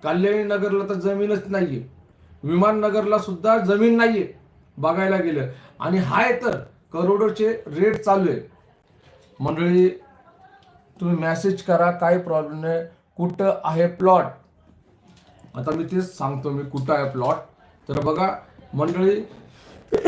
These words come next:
हे चार लाखाचे जे प्लॉट आहे ना, हे जे मी तुम्हाला बोललो, आधीच व्हिडिओ बनवलेले आहे.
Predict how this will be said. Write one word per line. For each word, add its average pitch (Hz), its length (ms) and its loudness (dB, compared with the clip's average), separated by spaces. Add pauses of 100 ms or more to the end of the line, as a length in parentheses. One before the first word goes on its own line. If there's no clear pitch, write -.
(400)
हे 247 480 0
चार 233 340 2
लाखाचे 214 460 -4
जे 196 140 -4
प्लॉट 180 320 -4 (120)
आहे 165 200 -4
ना, 139 60 -8 (800)
हे 147 100 -4
जे 170 120 -2
मी 180 100 0
तुम्हाला 170 380 -2
बोललो, 131 300 -4
आधीच 135 360 -6
व्हिडिओ 143 280 -6
बनवलेले 131 540 -2
आहे. 127 140 -12